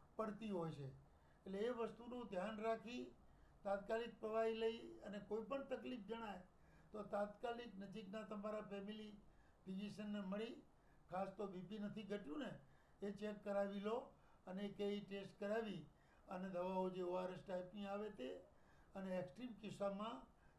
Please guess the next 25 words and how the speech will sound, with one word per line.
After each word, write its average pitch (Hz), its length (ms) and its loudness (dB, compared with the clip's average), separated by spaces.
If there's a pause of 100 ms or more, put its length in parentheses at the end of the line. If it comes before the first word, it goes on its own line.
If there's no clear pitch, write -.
ક્યારેક 196 280 2
ક્યારેક 190 300 0
બાટલા 180 340 2
પણ 180 200 -4
ચડાવવા 208 440 4
પડે 175 280 -2 (540)
તો 185 120 -2
એની 185 220 0
જોગવાઈઓ 170 440 0 (180)
રાખવામાં 156 600 -2
આવે. 185 200 0 (680)
એટલે 170 160 -4
તકલીફની 214 540 -6
વાત 226 260 2
થઈ 220 180 -2
ગઈ. 233 220 -4 (800)
દવાની 254 460 2
અંદર 254 280 6
મુખ્ય 208 380 -2
તો 262 140 6
દવા 254 280 8
આ 247 120 6
જ - 80 -8
છે, 233 180 0
સાચવણી. 202 560 2